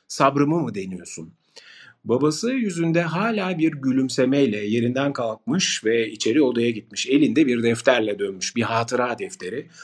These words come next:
Oturmuş, sayfaları karıştırmış ve aradığını bulmuş. Sonra da gülümseyerek demiş ki, e, defterini açıp oğluna uzatarak ve, e, ba-, "Oğlum," demiş, "lütfen şu bölümünü okur musun defterin?" Bugün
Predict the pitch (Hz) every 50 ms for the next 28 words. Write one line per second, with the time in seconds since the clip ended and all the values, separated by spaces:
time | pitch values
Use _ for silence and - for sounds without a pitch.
0 | - - _ - 165 175 165 127 113 113 135 151 - - 139 131 131 - 127 127
1 | 127 123 127 - 123 101 101 - - - 101 92 107 147 - - 113 107 110 123
2 | 135 139 135 127 135 139 139 139 123 123 120 120 117 113 - - - _ _ _
3 | _ - - - - _ _ _ - - 160 160 160 156 147 143 143 147 135 117
4 | 120 127 139 143 139 - 160 151 135 123 127 123 - _ 123 123 143 185 180 -
5 | - - 131 147 175 - - 120 120 123 123 120 120 117 117 113 113 110 110 110
6 | 110 110 107 110 120 123 117 117 - 120 117 113 120 120 110 107 - 156 151 156
7 | - - 131 120 117 104 104 110 127 147 139 113 113 110 113 - 139 - 110 131
8 | - - - - - 113 120 120 117 113 113 - 117 117 117 117 117 113 113 110
9 | 110 107 101 107 135 151 135 147 160 156 131 120 110 104 101 98 - - - 135
10 | 175 180 - - 131 123 120 117 113 - - 226 208 165 151 127 120 120 135 135
11 | 113 - - 131 120 104 98 - - 92 92 92 - 98 95 90 - 92 90 90
12 | 87 - _ _ _ - - - - - - - - - - _ - 135 151 156
13 | 170 175 170 165 160 -